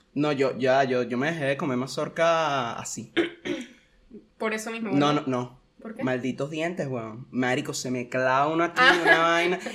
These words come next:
Speaker 1: Y no es que se clava fácil, se clava como que tienes que posicionar el hilo de tal manera, como que
Speaker 2: Ujú.
Speaker 1: tienes que amarrar el hilo a un diente para luego llevarlo al otro diente y luego limpiarlo el tercer diente, que es donde está el maíz. Así, una vaina toda
Speaker 2: Mierda,
Speaker 1: loca.
Speaker 2: qué locura. Marico, a mí no me da más arrechera algo que comer eso, cotufa, y que se me queda atrás ahí.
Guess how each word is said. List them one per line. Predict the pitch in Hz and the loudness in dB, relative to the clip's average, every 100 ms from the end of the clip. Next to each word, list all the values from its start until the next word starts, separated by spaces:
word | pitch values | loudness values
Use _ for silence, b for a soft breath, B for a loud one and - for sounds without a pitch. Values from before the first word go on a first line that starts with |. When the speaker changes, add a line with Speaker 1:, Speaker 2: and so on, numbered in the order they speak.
| - | -4
Speaker 1:
Y | 160 | -2
no | 156 | 0
es | |
que | 185 | 0
se | 202 | 0
clava | 165 170 - | 4 4 4
fácil, | 185 175 151 | 0 0 -4
se | 151 | -4
clava | 147 151 | 0 0
como | 226 202 | 0 -2
que | 165 | -2
tienes | 160 190 | -2 -4
que | 226 | -4
posicionar | 226 220 208 156 147 | -4 -4 -4 -2 0
el | 170 | 2
hilo | 190 | 4
de | 214 | 4
tal | - 151 156 | 4 2 2
manera, | 190 208 220 240 | 0 2 2 0
como | 220 175 | -2 -2
que | 240 143 | -2 -2
Speaker 2:
Ujú. | 226 | 2
Speaker 1:
tienes | 202 | 2
que | - 127 - _ _ | 2 -2 -6 _ _
amarrar | 165 170 165 180 | 0 4 6 6
el | 233 | 4
hilo | 254 175 | 2 2
a | |
un | 180 | 2
diente | 220 277 277 | 0 -2 0
para | 254 180 | 0 2
luego | 165 139 | 0 -2
llevarlo | 147 156 160 208 | 2 4 4 4
al | |
otro | 233 233 247 | 2 0 0
diente | 277 262 | -2 -2
y | 196 | 0
luego | 170 185 - - _ - | 2 0 -2 -10 _ 0
limpiarlo | 190 175 185 180 214 | 2 4 4 4 6
el | |
tercer | 220 185 185 | 4 2 2
diente, | 185 240 233 | 2 2 2
que | |
es | 185 | 2
donde | 202 | 2
está | 190 | 2
el | 175 | 2
maíz. | 254 - - - _ | 2 0 -6 -12 _
Así, | 139 139 156 | -8 -4 -2
una | 143 | 0
vaina | 160 - | 2 4
toda | 190 | 4
Speaker 2:
Mierda, | 180 143 | 4 4
Speaker 1:
loca. | 104 | 0
Speaker 2:
qué | |
locura. | 220 214 226 | -6 -8 -2
Marico, | 226 240 | -2 -2
a | 220 | -4
mí | 220 | -4
no | 226 | -2
me | 247 | -2
da | 254 | -2
más | 262 262 | -2 -4
arrechera | 240 226 208 220 | -6 -8 -6 -4
algo | 233 247 | -4 -6
que | 254 | -10
comer | 214 196 190 b b - | -10 -10 -10 b b -8
eso, | 226 220 | -6 -6
cotufa, | 196 190 226 285 269 | -10 -10 -10 -6 -6
y | |
que | 220 | -8
se | 196 | -10
me | 196 196 | -10 -6
queda | 185 | -6
atrás | 190 208 214 226 | -6 -6 -6 -6
ahí. | 220 | -8